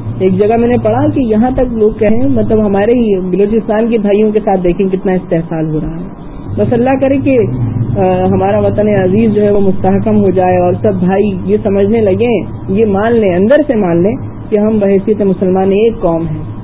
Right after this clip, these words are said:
ہماری زبان کیا ہے، ہماری بول چال کا انداز کیا ہے، ہم رہتے کس خطے میں ہیں، یہ سب ہمیں بھلا دینا چاہیے۔ جب ہم نے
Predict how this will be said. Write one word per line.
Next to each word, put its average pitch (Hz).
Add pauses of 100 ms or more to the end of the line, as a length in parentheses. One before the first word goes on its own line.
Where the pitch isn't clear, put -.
(600)
ہماری 190
زبان 185
کیا 185
ہے، 185 (680)
ہماری 180
بول 180
چال 185
کا 190
انداز 175 (100)
کیا 175
ہے، 180
ہم 175
رہتے 185
کس 208 (540)
خطے 190
میں 190
ہیں، 190
یہ 208 (100)
سب 226 (240)
ہمیں 196
بھلا 185
دینا 160
چاہیے۔ 156
جب 185
ہم 190
نے -